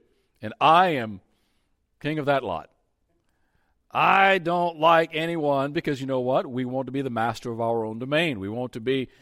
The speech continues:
we don't want anyone telling us what to do. Now, if you have a follower personality, you're probably relatively okay with that most of the time. Uh, but there are many of us, there are many people who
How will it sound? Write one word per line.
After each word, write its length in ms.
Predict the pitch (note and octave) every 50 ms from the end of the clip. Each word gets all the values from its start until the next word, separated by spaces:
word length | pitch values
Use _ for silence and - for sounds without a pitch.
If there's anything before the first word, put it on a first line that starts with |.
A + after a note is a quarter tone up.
| _ _ _ _ _ _
we 160 | - A#2 C3+
don't 120 | C#3 C3
want 180 | C3+ F3 G#3 A3
anyone 300 | A3 G3 F3+ E3 D#3+ C#3+
telling 340 | - C#3+ C#3 C#3 C#3 C3 B2
us 340 | A2+ A2+ G#2 - - - _ _ _ _ _ _ _ _ _ _ _ _ _ _ _ _ - _ _ _
what 280 | - A2+ A2+ A2+ - _
to 100 | - C#3+
do. 280 | D#3+ F#3 F3 B2+ F2 - _ _ _ _ _ _ -
Now, 260 | C#3+ B2 G2+ D2+ _ _ _
if 80 | _ A3+
you 40 | C#4
have 80 | D#4
a 60 | G3
follower 400 | - - D#3 D3+ D#3 D#3 D#3 D#3
personality, 800 | C#3+ - D#3+ D3 - - C#3+ C#3 C#3 C#3 C#3+ B2+ - D3+ D3+ C#3
you're 120 | C3+ D3 -
probably 500 | - E3 D#3+ D#3+ D#3+ C#3+ D#3+ D#3+ D#3 - _ _ _ _ _ _ _ -
relatively 460 | B2+ B2 B2+ B2+ C3 C#3 C3 C#3 C#3+
okay 280 | C#3 C3+ - D3 C#3 C3+
with 120 | C3+ C3
that 180 | C3+ C3+ C#3 A#2+
most 200 | A2 A#2 A#2 A#2+
of 60 | A#2
the 60 | A#2+
time. 340 | - B2 B2 B2 B2 B2+ _ _ _ _ _ _ _ _ _ _ _ _ - _ - - - _ - _ _ -
Uh, 680 | - - G#1+ G#1+ G#1+ G#1+ - G1+ G1+ G1+ - - - - F2 _ _ _ _ _ _ _ _ _ _ _ _ B3 A3 D#3+ C3 B2+ C#3 - - _ _ _ _ -
but 320 | - E3+ E3 E3 E3 D#3+
there 140 | B2+ D#3 D#3
are 60 | D3
many 220 | C#3+ C3 C3+ C#3+ F3
of 120 | F#3 C3+
us, 260 | C#3+ D#3 E3 - - -
there 160 | - A2+ C3
are 40 | D3+
many 200 | C3+ C3 C#3 D3+
people 480 | D3 - C#3 C3+ - C#3 D3 F3 E3+ _
who 300 | - D3 D3 C#3 C3+ B2